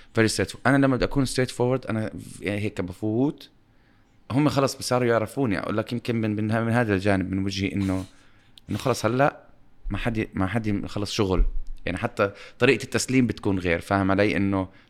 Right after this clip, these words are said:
لما بيجوا بيسلموا علي إنه يا من بعيد، يا هيك، يا إنه فاهم عادي، كله، كله شغال، بس بقدر أعطي الانطباع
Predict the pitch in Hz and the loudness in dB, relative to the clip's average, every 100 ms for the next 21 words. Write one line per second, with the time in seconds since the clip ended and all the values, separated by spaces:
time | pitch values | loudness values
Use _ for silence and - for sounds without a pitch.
0 | - 98 117 113 101 113 110 101 101 107 | -2 0 2 -2 -2 0 0 2 2 2
1 | 117 120 113 104 101 98 - - - - | 2 -2 -4 -2 -2 -6 -14 -20 -20 -2
2 | 107 117 113 101 107 107 101 101 - - | 4 4 4 0 2 2 2 -2 -16 -8
3 | 98 101 104 101 101 - - _ - _ | 2 4 4 2 0 -4 -20 _ -20 _
4 | - - - 110 123 117 117 120 117 117 | -20 -20 -2 4 6 6 4 4 4 4
5 | 117 113 110 - - - 123 139 147 139 | 4 2 0 -2 -6 -4 -2 0 0 4
6 | 117 82 - - - - 131 117 - 143 | 4 2 -12 -20 -2 2 4 4 2 0
7 | 117 110 107 113 120 - - 131 123 147 | 2 2 2 2 0 -2 0 4 6 4
8 | - 139 131 107 107 113 113 117 127 147 | 4 2 0 -4 -4 -2 0 2 0 -2
9 | 147 | -10